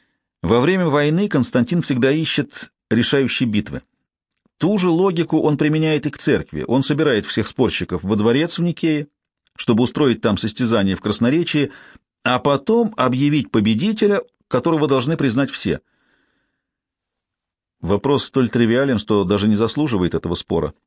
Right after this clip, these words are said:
говорит он с надеждой в голосе. "Я уверен, что всё уладится само собой". Дворец стоит на берегу озера и обращён на запад.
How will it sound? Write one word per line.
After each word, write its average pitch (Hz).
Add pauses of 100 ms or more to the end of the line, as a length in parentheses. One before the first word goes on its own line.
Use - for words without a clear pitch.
(180)
говорит 92
он 90
с -
надеждой 92
в 87
голосе. 104 (280)
"Я 113
уверен, 185
что 143
всё -
уладится 151
само 117
собой". 101 (1900)
Дворец 120
стоит 120
на 113
берегу 101
озера 127
и 95
обращён 95
на 110
запад. 82